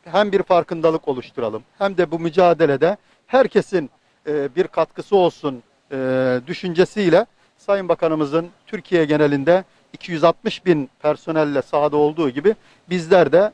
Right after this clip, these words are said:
ilimizde üç binin üzerinde personelle bugün sahadayız. Sadece bugün değil, onu da özellikle söyleyeyim.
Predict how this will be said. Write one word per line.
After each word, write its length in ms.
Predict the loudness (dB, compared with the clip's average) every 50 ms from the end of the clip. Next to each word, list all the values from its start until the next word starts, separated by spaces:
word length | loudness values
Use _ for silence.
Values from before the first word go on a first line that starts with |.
| _ _ -10
ilimizde 420 | -4 -2 -2 -2 -2 -2 -2 -4 -4
üç 300 | -2 -4 -8 -8 -8 -6
binin 200 | -4 -4 -4 -4
üzerinde 400 | -2 -2 -2 -4 -4 -4 -6 -4
personelle 640 | 0 0 0 0 -2 -4 -4 -4 -4 -4 -4 -6
bugün 240 | -6 -6 -8 -8 -8 -10 _ _ _ _
sahadayız. 520 | -2 2 4 4 4 6 6 4 4 2 _ _
Sadece 600 | _ 0 2 4 4 4 4 2 0 0 -2 -2
bugün 280 | -2 -2 -2 -2 0 2
değil, 160 | 2 2 2
onu 200 | 0 -2 -4 -2
da 60 | 0
özellikle 460 | 0 0 2 0 0 -2 -4 -6 -6 -6
söyleyeyim. 380 | -2 -2 -2 -2 -2 -4 -8